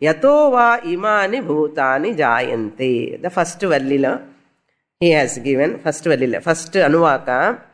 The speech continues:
Yato va, from, yataha means from which. Imani, all these. Bhutani, beings.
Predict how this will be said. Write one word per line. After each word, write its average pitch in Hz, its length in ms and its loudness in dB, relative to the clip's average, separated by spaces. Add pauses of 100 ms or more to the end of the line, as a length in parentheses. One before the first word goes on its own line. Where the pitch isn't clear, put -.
(640)
Yato 240 460 4
va, 185 380 2
from, 180 340 -2
yataha 190 460 -2
means 233 180 -4
from 165 300 0
which. - 540 -2 (640)
Imani, 214 760 2
all 196 300 2
these. 202 500 -6 (680)
Bhutani, 196 960 0
beings. 170 760 -2